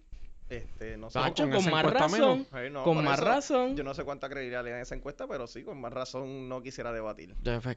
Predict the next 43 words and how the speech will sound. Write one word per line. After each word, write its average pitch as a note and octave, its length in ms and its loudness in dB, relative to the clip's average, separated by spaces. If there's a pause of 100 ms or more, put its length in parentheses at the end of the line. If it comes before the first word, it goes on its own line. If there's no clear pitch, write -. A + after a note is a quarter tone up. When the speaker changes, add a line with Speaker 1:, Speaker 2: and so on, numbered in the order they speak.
Speaker 2:
claro, D3+ 420 2
y F#3 40 2
lo, D3 120 2
y C#3+ 80 2
lo C3+ 140 0
dijimos B2+ 380 -2
en E3 80 -4
aquel F3+ 220 -4
Speaker 1:
Mm. - 40 -4
Speaker 2:
momento, F3+ 600 -4
y A3+ 60 0
Speaker 1:
Y F#3 40 0
a- D3+ 60 0
Speaker 2:
yo D3 160 0
me F#3 140 2
reitero, F3 720 -2
digo, C#3 360 0
volvemos. A#2+ 540 -4 (320)
Yo B2 200 -2
como F3 220 -2
ciudadano D3+ 500 -2
preocupado D3 540 -2
sí B2+ 180 -4
quisiera, B2 560 -2
pero C#3 500 0
la C#3 80 -2
incumbente, C3 840 -4
ponerla G3 920 -4
a F#3+ 80 -6
coger F#3+ 300 -2
cantazo. F3+ 760 -4 (380)
Speaker 1:
Y B2+ 100 -6
ahora, A2+ 640 -4
no B2 120 -10
sé A#2+ 100 -16
si C3+ 100 -12
lo B2 140 -8
vieron, C#3+ 360 -8
este, G2+ 680 -8
pero, F#2+ 520 -10 (140)
y G#2+ 80 -16
no G2+ 100 -14
recuerdo A#2 800 -10